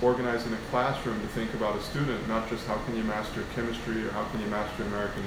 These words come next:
history, but how can you flourish in your life, in your physical, emotional, social life, in your professional, civic, family life later down, and in the workplace.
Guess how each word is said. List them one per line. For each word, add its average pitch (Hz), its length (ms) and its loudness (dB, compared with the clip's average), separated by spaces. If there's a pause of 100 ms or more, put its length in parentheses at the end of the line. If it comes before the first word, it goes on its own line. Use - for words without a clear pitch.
history, 120 420 0 (460)
but 120 120 4
how 143 180 4
can 147 180 2
you 143 100 2
flourish 131 520 0
in 120 100 0
your 113 120 0
life, 113 500 0 (640)
in 117 100 2
your 110 100 2
physical, 113 560 0
emotional, 113 520 0
social 117 400 0
life, 101 280 -2
in 107 120 -4
your 98 100 -2
professional, 113 580 -2 (100)
civic, 110 240 0 (160)
family 113 300 0
life 101 320 -2
later 110 200 0
down, 120 280 0 (440)
and 123 60 2
in 131 80 2
the 135 80 0
workplace. 127 800 0